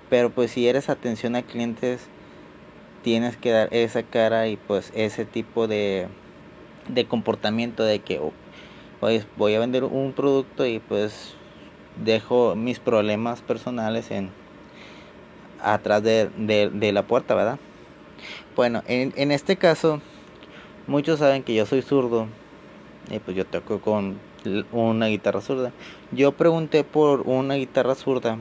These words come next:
y el vato se portó bien prepotente, no sé de qué. "Ah, no, no tenemos y las que tenemos están muy caras y que no sé qué rollo". Yo, "Güey, pues si te estoy preguntando porque, pues, si,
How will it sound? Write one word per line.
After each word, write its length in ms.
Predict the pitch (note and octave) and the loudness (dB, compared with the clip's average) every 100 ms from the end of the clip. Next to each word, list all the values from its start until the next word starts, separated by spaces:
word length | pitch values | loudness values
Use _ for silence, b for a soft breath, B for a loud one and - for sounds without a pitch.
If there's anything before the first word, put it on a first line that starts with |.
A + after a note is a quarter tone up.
| A#2+ - - - - - - - - - | -10 -20 -20 -20 -20 -20 -20 -20 -20 -6
y 180 | A2 | 0
el 100 | G#2+ | 0
vato 200 | G2+ G2+ | 0 -2
se 140 | - A#2 | -6 -6
portó 380 | - G#2 - G#2+ | -2 -2 0 0
bien 360 | G#2 A2 A2+ - - - - | 0 -2 -6 -10 -20 -20 -4
prepotente, 840 | A#2 A2+ - G#2+ - G2+ G2 - A2 | 0 0 -2 -4 -2 -4 -4 -6 -4
no 120 | G#2+ | -4
sé 120 | G#2+ | -2
de 100 | G#2+ | -2
qué. 80 | G#2+ - B B B - - | -4 -12 B B B -20 -6
"Ah, 280 | A#2 A#2 B2 | 0 2 2
no, 320 | E3 E3+ E3 | 2 2 2
no 240 | D#3 D#3 D#3 | 0 0 0
tenemos 580 | - D#3+ D3 C3 A#2+ - | -2 -2 0 0 -2 -4
y 60 | |
las 160 | A#2 A2+ | -6 -6
que 100 | A#2+ | -6
tenemos 300 | B2 B2+ C3+ | -4 -6 -2
están 200 | C#3+ C#3 | -2 0
muy 120 | C3+ | -4
caras 440 | - B2 A2 G#2+ | 0 2 2 0
y 40 | A2 | -6
que 100 | A2+ | -6
no 80 | A2+ | -6
sé 140 | A#2+ | -4
qué 100 | B2+ | -4
rollo". 340 | A#2 G2+ F2 - B B B - | 0 0 0 -6 B B B -6
Yo, 140 | G#2+ F#2+ | -4 0
"Güey, 220 | A2+ A2+ | 0 0
pues 240 | - G#2+ | -2 -6
si 140 | - G#2 | -6 -8
te 120 | A2 | -8
estoy 220 | - A2+ | -6 -6
preguntando 500 | B2+ C3+ A#2+ B2+ B2+ | -2 -2 0 -2 -2
porque, 460 | - C3 A2+ A2+ G#2 | -2 -2 -2 -2 -2
pues, 280 | - G#2+ | -2 -4
si, 440 | - G#2 G2+ F#2+ | -6 -6 -4 -4